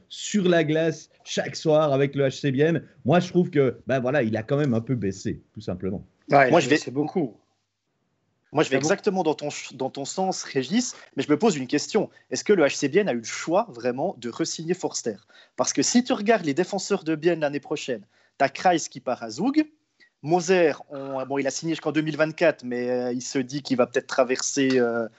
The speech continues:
Speaker 3: l'At-, l'Atlantique. Ulmer, il part au H C C. Lindbaum, bah, c'est le point d'interrogation. Donc, ça veut dire qu'en défense, il resterait Fay Radgeb comme, euh, défenseur, on va dire, euh,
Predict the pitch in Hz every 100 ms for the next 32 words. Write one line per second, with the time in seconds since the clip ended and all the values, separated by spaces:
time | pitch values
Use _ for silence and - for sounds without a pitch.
0 | _ 117 123 123 131 120 120 139 139 254
1 | 320 - - _ 190 208 190 180 151 -
2 | - 135 139 123 120 120 - 131 - 208
3 | 330 _ _ - 160 202 190 190 143 123
4 | - 131 - 131 127 123 123 123 - 233
5 | 330 _ _ _ - - 156 170 185 147
6 | 143 151 208 240 - 147 147 - 131 -
7 | - - 202 185 170 147 139 160 123 110
8 | _ _ _ _ 139 131 123 120 131 127
9 | 131 - 143 131 117 113 110 113 107 107